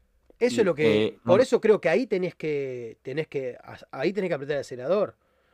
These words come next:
Speaker 1: Tenés que acomodar.
Speaker 2: Sí. La, la molestia en sí pasa por todo lo que mencioné ante-, anteriormente, Neri, Correa, eh, bueno, la tardanza de los refuerzos. Además, cuando pide, no se le termina dando, que es, por ejemplo, la vuelta de Reñero,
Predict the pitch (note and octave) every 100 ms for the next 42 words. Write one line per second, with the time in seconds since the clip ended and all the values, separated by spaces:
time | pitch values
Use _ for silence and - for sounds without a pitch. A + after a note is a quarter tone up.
0 | _ _ _ A#2+ D3 D#3 C3 B2+ D3+ F#3+
1 | C#3+ G#2+ F2+ - _ _ _ _ _ _
2 | _ - F2 G#2+ G#2 G#2 G2+ G2+ F#2+ G2+
3 | G#2 A2 C3 C3 B2 B2+ A#2 G#2+ G2+ F#2
4 | G2 A#2+ A#2 G#2 G2 G#2 G#2+ G#2 G#2 F#2+
5 | F2+ F#2+ G2+ A2+ A2 F#2+ G2+ G2+ F#2+ -
6 | F#2 G2 G2 F#2+ F2 - - F2 E2+ F2
7 | E2+ D#2+ - E2+ E2 F2 F2+ F#2 F#2 F2
8 | F2 F2+ A2 G#2+ A#2 A#2+ - - - -
9 | _ _ _ - F2+ G#2+ G#2 G2+ F#2+ F#2+
10 | G2 A2 A2+ A#2 B2+ - - - - F#2+
11 | F2+ F#2 F2+ F2 F#2+ F#2+ G2+ G#2 G#2 G2
12 | - F2+ E2+ G2 G2 A#2 A2 F#2 F#2+ F#2+
13 | F#2+ F2+ F#2+ G#2+ E2+